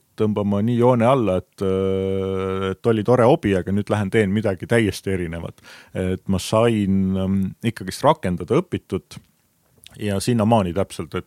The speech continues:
kus ma tundsin, et nüüd aitab. Et, ähm, et vahet pole, et, äh, kas ma nüüd siit, ma ei tea, ambitsioon oleks saada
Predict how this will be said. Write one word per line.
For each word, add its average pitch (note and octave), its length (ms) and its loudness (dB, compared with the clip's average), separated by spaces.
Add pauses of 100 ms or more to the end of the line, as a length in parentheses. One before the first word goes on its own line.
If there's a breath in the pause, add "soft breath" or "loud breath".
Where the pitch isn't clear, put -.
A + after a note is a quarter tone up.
kus - 160 -12
ma F2+ 80 -6
tundsin, G#2 380 -4
et E2 120 -10
nüüd F#2+ 140 -6
aitab. - 360 -8
Et, - 120 -18 (460 loud breath)
ähm, F2 880 -10 (100)
et - 380 -16 (100)
vahet A2 240 -2
pole, G#2 220 2
et, - 360 -14
äh, F2+ 380 -6
kas - 240 -12
ma F2 80 -8
nüüd F2 140 -10
siit, - 380 -12
ma F2 80 -10
ei E2 100 -8
tea, F2+ 80 -6 (480 loud breath)
ambitsioon G2+ 680 2
oleks F#2 300 -4
saada G2+ 400 0